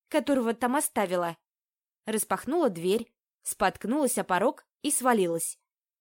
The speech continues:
Осторожно приподнялась и всё же не поверила глазам. Тарнх, одетый в чёрную рубашку и штаны,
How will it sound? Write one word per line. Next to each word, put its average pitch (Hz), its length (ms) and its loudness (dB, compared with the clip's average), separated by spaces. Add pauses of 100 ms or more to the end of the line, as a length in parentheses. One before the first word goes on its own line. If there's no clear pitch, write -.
(300)
Осторожно 302 580 -2
приподнялась 190 760 -2 (440)
и 220 120 0
всё 269 260 0
же 311 120 0
не 320 120 0
поверила 226 480 0
глазам. 202 520 0 (680)
Тарнх, 220 560 0 (300)
одетый 262 460 0
в - 80 -10
чёрную 247 440 0
рубашку 202 520 -2
и - 20 -2
штаны, 196 540 -2